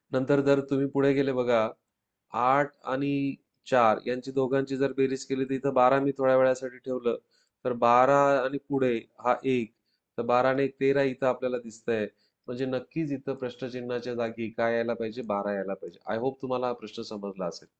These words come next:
हा थोडासा tricky होता म्हणून मी तुम्हाला सांगून दिला. हम्म. बघा, पुन्हा एकदा सांगतो मी तुम्हाला. या ठिकाणी बघा, हा पाच आहे, पाचामध्ये हा तीन मिळवला,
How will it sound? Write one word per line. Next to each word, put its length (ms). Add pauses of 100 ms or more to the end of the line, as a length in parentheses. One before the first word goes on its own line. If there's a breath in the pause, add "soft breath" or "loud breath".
(920 soft breath)
हा 80
थोडासा 320
tricky 360
होता 260
म्हणून 240
मी 80
तुम्हाला 300
सांगून 300
दिला. 200 (920)
हम्म. 200 (1500 soft breath)
बघा, 200
पुन्हा 320
एकदा 220
सांगतो 320
मी 100
तुम्हाला. 340 (1160)
या 80
ठिकाणी 340
बघा, 360 (1600)
हा 140
पाच 380
आहे, 200 (1080)
पाचामध्ये 520
हा 100
तीन 320
मिळवला, 420